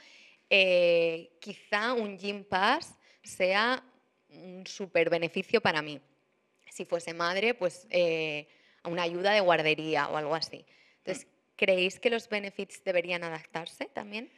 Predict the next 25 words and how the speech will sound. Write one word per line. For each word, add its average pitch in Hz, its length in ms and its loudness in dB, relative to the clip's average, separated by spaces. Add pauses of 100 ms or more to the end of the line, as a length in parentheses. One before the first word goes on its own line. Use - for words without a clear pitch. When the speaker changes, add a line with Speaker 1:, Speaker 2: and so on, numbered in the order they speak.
(200)
Speaker 2:
Absolutamente. 165 1080 -4 (360)
Eh, 160 760 0 (100)
de 170 100 -4
hecho, 208 160 -4
lo 277 100 2
primero 233 360 0
que 254 100 -4
se 226 120 -12
debería 196 400 -6
hacer 208 320 -8
es - 260 -10 (360)
medir 175 600 -6
el 180 180 0
uso 202 280 -6
que - 80 -2
hacen 196 280 -6
los 165 180 -8
empleados, 151 680 -4
eh, 147 420 -4
de 147 80 -2
los 147 160 -8
beneficios 135 540 -10
que 151 100 -12
ofrecen, 147 460 -10
¿no? 170 120 -14